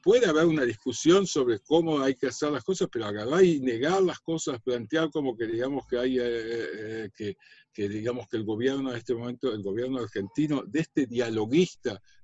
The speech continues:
que es, eh, eh, o, o sea, que es, eh, Alberto Fernández, decir,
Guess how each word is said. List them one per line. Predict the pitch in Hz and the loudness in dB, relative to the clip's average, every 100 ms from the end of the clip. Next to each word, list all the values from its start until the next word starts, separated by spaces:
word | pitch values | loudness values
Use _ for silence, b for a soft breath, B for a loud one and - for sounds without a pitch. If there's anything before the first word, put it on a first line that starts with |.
| - | -8
que | 110 131 | 0 0
es, | 135 - | 0 -2
eh, | 123 | -4
eh, | 113 107 110 101 110 98 113 | -2 -6 -8 -8 -8 -6 -6
o, | 107 92 104 | -10 -12 -10
o | |
sea, | - 120 117 107 - | -6 -6 -8 -12 -12
que | - 113 131 | -6 0 0
es, | 120 - | 0 -4
eh, | 117 110 104 104 101 - | -4 -4 -6 -8 -10 -10
Alberto | - 120 127 123 | -10 -8 -8 -8
Fernández, | - 113 127 143 127 107 | -10 -8 -4 -4 -4 -8
decir, | 101 - 135 | -12 -2 -2